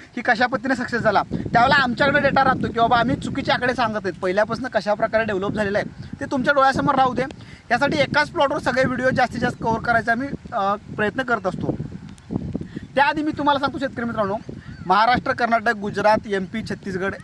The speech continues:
ह्या ठिकाणी बोरगाव टेक्नॉलॉजी काम करते. महाराष्ट्रात तर छत्रपती संभाजीनगर असू दे, रहमतपूर असू दे, कराड असू दे,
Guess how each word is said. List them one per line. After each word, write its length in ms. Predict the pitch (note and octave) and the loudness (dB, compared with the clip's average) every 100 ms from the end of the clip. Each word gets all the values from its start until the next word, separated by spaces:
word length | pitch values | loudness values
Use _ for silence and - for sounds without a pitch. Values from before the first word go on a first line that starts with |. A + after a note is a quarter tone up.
| - | -4
ह्या 100 | F#3 | -4
ठिकाणी 300 | A3+ A3+ A3+ | -2 -4 -2
बोरगाव 280 | G#3 F#3+ G#3 | -2 0 0
टेक्नॉलॉजी 380 | A3 G#3+ G3 | 0 -2 -4
काम 260 | G#3+ F#3 F#3+ | -2 0 0
करते. 320 | F#3+ F3 F3 | -4 -6 -8
महाराष्ट्रात 500 | G3 E3+ F#3 G#3+ A3 - | -2 2 2 2 0 0
तर 80 | A3 - - - - | -2 -2 -10 -12 -6
छत्रपती 260 | G#3+ A3+ A#3+ | -4 -4 -2
संभाजीनगर 520 | A#3+ A3 A3+ A#3 A#3 | 2 2 2 0 2
असू 200 | A3+ A#3+ | 0 0
दे, 180 | G3+ A3 | -4 -2
रहमतपूर 460 | G3+ F#3+ G#3 - A3 | 0 -2 -4 -2 -2
असू 180 | G#3 | -2
दे, 100 | G#3 | -6
कराड 320 | G#3 G3+ F#3 G3+ | -2 0 2 2
असू 240 | G3 G#3 | 0 -4
दे, 160 | F#3+ | -6